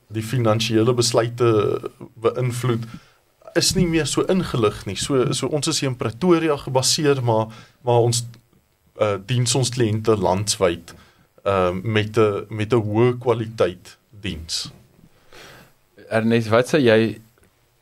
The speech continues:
Speaker 2: sê, kom ek gebruik myself as die voorbeeld, sê ek kyk nou YouTube en hier kom 'n advertensie op en hier's iemand wat my gaan leer om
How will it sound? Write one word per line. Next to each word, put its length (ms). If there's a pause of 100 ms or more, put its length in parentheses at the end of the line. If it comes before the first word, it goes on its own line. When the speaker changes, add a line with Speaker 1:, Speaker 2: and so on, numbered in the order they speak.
(420)
Speaker 2:
sê, 560
kom 140
ek 120
gebruik 300
myself 340
as 60
die 100
voorbeeld, 480
sê 140 (260)
ek 180
kyk 220
nou 380 (480)
YouTube 560
en 80
hier 100
kom 160
'n 80
advertensie 680
op 240
en 260
hier's 300
iemand 340
wat 180
my 280
gaan 280
leer 380
om 380